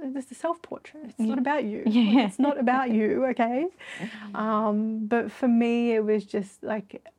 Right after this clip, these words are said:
Speaker 1: I think a little bit of radical self-acceptance
Speaker 2: Mm.
Speaker 1: because I just wanted to, um, accept that I wasn't seeing myself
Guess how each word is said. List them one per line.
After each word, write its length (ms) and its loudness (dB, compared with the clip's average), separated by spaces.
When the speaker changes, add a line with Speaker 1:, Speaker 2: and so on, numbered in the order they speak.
Speaker 1:
I 40 -2
think 300 -2
a 20 6
little 220 4
bit 160 0
of 180 -2
radical 400 0
self-acceptance 1200 -6
Speaker 2:
Mm. 80 -6
Speaker 1:
because 400 -2
I 140 -4
just 260 -4
wanted 340 -2
to, 300 -4
um, 680 -10
accept 580 -6
that 360 -4
I 180 -4
wasn't 720 0
seeing 560 -4
myself 480 -4